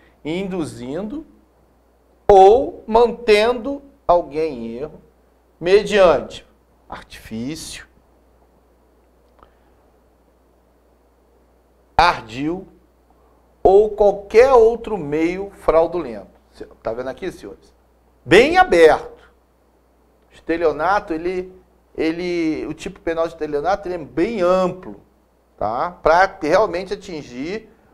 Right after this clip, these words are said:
o principal, que é receber,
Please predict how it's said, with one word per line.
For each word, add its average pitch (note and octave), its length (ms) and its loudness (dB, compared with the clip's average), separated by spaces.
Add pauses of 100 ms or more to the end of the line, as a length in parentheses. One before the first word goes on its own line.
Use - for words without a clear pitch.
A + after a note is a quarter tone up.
o E3 80 -6
principal, E3+ 880 0
que D#3 180 -4
é C3 340 -2 (680)
receber, C3 1120 -2